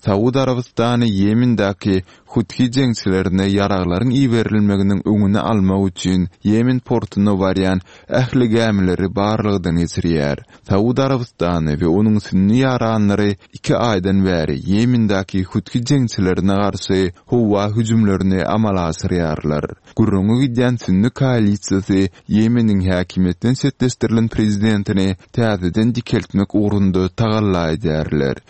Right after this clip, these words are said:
Eýran Huthi jeňçilerini goldaýar. Sol bir wagtda da Tehran jeňçileri ýarag bilen üpçün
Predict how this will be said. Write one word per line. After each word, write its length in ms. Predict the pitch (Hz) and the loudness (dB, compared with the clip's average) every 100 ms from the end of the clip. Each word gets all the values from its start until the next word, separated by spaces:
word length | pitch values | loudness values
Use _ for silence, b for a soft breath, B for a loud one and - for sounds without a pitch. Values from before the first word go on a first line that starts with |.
| b | b
Eýran 540 | 92 104 101 98 87 87 | 0 2 2 -2 -4 -4
Huthi 280 | 95 - 120 | -8 -4 -2
jeňçilerini 760 | 143 139 - 113 92 82 92 - | 0 0 0 0 0 0 -2 0
goldaýar. 600 | 98 90 90 82 76 69 B B | 0 2 2 0 0 -4 B B
Sol 280 | - 123 123 | -2 0 0
bir 120 | 135 | 0
wagtda 360 | 123 120 - 101 | -2 -4 -4 0
da 160 | 110 101 - | 0 -2 -2
Tehran 500 | 101 90 - 90 78 B B _ 104 | -2 -2 -2 -2 -4 B B _ 0
jeňçileri 640 | 101 95 - 90 95 98 87 | 0 0 -2 0 0 0 -2
ýarag 340 | 92 95 123 139 | -2 0 0 0
bilen 240 | 131 117 90 | 0 0 -4
üpçün 280 | - 127 | -2 0